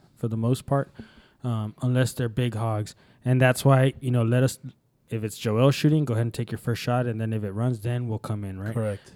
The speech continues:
Speaker 1: But when we, we have paying customers, that, that follow-up shot comes as soon as that you pull the trigger, we're pulling the trigger right after you, right? Because we're already set on that hog as
Speaker 2: <laughs>
Speaker 1: well.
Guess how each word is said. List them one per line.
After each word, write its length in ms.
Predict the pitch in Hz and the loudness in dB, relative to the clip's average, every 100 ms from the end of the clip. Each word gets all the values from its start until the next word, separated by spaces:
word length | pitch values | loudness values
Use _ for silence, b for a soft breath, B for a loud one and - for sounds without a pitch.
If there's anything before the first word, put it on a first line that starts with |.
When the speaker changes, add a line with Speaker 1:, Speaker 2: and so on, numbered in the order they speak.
| - | 0
Speaker 1:
But 300 | 127 120 - - _ _ _ _ _ _ | 2 2 -4 -20 _ _ _ _ _ _
when 240 | 123 120 120 | -4 0 0
we, 140 | 120 | 0
we 100 | 127 | 0
have 220 | 117 127 - | 0 -2 -2
paying 260 | 131 120 | -4 -4
customers, 640 | - 151 147 123 117 117 110 | -2 -2 0 -2 -2 -2 -4
that, 260 | 110 - | -6 -6
that 140 | - 104 | -8 -4
follow-up 400 | 127 131 127 113 | 0 0 0 -2
shot 300 | - 113 - | -4 -4 -4
comes 380 | 117 113 107 104 - | -4 -4 -6 -10 -12
as 180 | 107 92 | -12 -8
soon 380 | - - 151 160 | -8 6 8 8
as 140 | 160 | 6
that 80 | 156 | 4
you 220 | 143 147 | 6 4
pull 200 | 143 151 | 6 4
the 80 | 143 | 4
trigger, 440 | - 160 156 160 - | 2 0 0 -4 -6
we're 200 | 120 120 | 2 4
pulling 320 | 123 - 113 110 | 4 -2 -8 -10
the 60 | |
trigger 300 | - 110 104 | -10 -8 -6
right 180 | 104 101 | -6 -8
after 260 | 101 - 98 | -8 -10 -12
you, 220 | 92 104 | -10 -8
right? 160 | 110 107 | -6 -6
Because 300 | - - 107 | -8 -8 -8
we're 180 | 101 113 | -2 2
already 200 | 123 117 | 2 2
set 360 | 113 - 120 - | -2 -4 -4 -2
on 80 | 113 | -6
that 140 | 107 | -4
hog 260 | 101 113 113 | -4 -2 -2
as 120 | 104 | -2
Speaker 2:
<laughs> 0 | |
Speaker 1:
well. 280 | 107 110 92 | -2 -4 -6